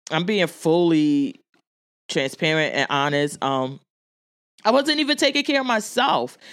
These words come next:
I wasn't eating. I wasn't working out. I wasn't doing anything but working. And then whatever energy I had left over after that,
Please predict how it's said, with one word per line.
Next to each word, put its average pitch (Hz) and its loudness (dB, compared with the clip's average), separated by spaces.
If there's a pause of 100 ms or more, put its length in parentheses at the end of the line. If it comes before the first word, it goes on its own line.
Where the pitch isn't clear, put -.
(240)
I 180 2
wasn't 254 0
eating. 156 0
I 180 0
wasn't 247 0
working 180 -2
out. 143 2
I 160 2
wasn't 269 0
doing 220 -4
anything 214 -2
but 170 2
working. 233 2 (340)
And 180 4
then 180 2
whatever 233 2
energy 214 -2
I 190 2
had 190 4
left 180 0
over 202 2
after 175 0
that, 196 0